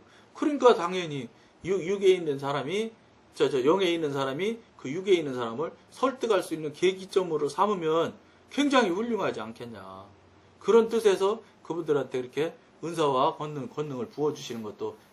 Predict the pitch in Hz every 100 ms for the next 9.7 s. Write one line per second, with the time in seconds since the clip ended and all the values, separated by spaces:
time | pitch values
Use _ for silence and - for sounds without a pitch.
0 | _ 139 143 131 - 113 110 104 117 -
1 | - _ - 143 - 160 - 143 139 160
2 | 135 117 131 107 - _ 160 220 220 196
3 | 175 143 127 123 127 165 - _ - 208
4 | 190 - 110 104 107 - 156 156 139 131
5 | 123 - - - - 127 117 110 - 139
6 | 147 143 117 104 120 117 107 98 92 98
7 | 95 _ _ _ 190 175 135 139 175 165
8 | 131 - 123 117 110 - - _ _ -
9 | 156 135 113 - - 107